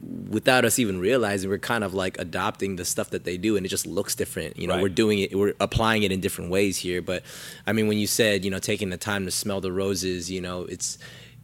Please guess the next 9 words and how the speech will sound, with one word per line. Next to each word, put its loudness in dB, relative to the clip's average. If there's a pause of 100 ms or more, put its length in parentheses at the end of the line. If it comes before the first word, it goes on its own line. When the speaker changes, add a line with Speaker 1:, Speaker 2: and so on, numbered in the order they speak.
(280)
Speaker 1:
it's 0
just -2
'cause 0
life 6
goes 4
by 6
so 4
fast. 2
Like, -8